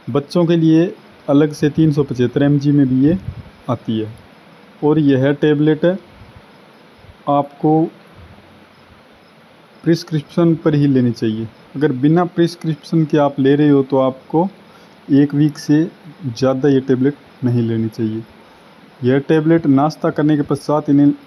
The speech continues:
ही लेनी चाहिए, खाली पेट ये टेबलेट नहीं लेनी चाहिए, वरना इसके कुछ साइड इफ़ेक्ट भी आपको देखने को मिल सकते हैं, जो कि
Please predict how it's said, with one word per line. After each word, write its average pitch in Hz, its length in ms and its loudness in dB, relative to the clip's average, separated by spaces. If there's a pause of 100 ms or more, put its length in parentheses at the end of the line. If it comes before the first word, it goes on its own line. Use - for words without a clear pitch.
(340)
ही 151 100 4
लेनी 131 260 4
चाहिए, 135 340 2 (1040)
खाली 143 280 0
पेट 151 280 0
ये 131 80 2
टेबलेट 131 400 0
नहीं 123 160 0
लेनी 131 240 2
चाहिए, 143 320 0 (520)
वरना 143 440 0 (120)
इसके - 280 -8
कुछ 143 180 -6
साइड 127 320 -4
इफ़ेक्ट 127 260 -6
भी 117 120 -2
आपको 117 240 -4
देखने 123 300 -4
को 123 60 -2
मिल 123 140 0
सकते - 280 -8
हैं, 143 120 2
जो 127 140 2
कि 160 260 -4